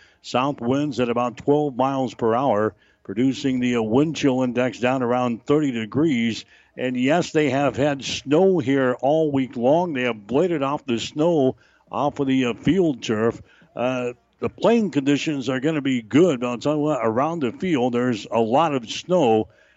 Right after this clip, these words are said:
Uh, they've had, uh, upwards of nine to ten inches of snow up this way this week here in the Sioux Center, but not gonna be a factor here this afternoon, or at least they're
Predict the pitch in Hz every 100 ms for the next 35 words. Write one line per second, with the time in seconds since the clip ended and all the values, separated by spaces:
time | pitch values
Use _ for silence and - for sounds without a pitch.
0 | _ 92 104 131 107 139 127 120 117 123
1 | 135 139 107 113 101 101 131 147 123 110
2 | 151 147 139 127 104 101 - 131 160 120
3 | 113 120 113 127 120 113 - _ _ 110
4 | 117 117 127 117 113 131 131 113 110 104
5 | - 139 113 - 147 113 107 107 101 139
6 | 127 127 123 117 104 143 143 131 117 131
7 | 120 107 135 120 - 110 135 107 107 117
8 | 127 120 110